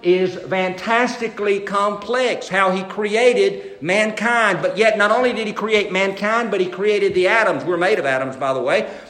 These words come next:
And He created the universe, the vastness of space. I mean, my goodness, I'm not very smart, but the idea that all of that could take place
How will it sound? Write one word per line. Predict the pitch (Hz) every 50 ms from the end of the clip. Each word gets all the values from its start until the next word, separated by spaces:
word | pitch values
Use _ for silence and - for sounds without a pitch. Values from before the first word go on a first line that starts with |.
| - - -
And | 180 208
He | 220 214
created | 214 202 226 226 233 233 247 240
the | 247 233
universe, | 247 277 294 294 294 285 254 208 - - - - - - - - - - - - _ - - - -
the | 139 208 208
vastness | 208 214 208 226 262 269 240 - - 269 262 254 254
of | 247 220 -
space. | - - - - 247 254 285 277 269 202 - - - - - - - - - _ _ _ _ _ _ _ _ _ _ _ _ _ _ - - _ _ -
I | -
mean, | 196 214 214
my | 208 220 220 220 220
goodness, | - 269 285 254 240 208 196 - - - - - - - - - - _ - - _ _ _ _ _ _ _ - -
I'm | - 185 240 262
not | 262 220 175 165
very | 196 196 190
smart, | 185 - - 208 226 262 262 247 196 151 - - -
but | 175 170 156 - - - - - - -
the | 180 160
idea | - 180 220 247 262 202 240 247 240 233
that | 208 202 185 - -
all | 156 202 233 262 269 269 262
of | 247 -
that | 226 220 214 202 - -
could | - 196 190 -
take | - 202 190 180 - - -
place | - 185 190 190 170 131 110 - - - - - -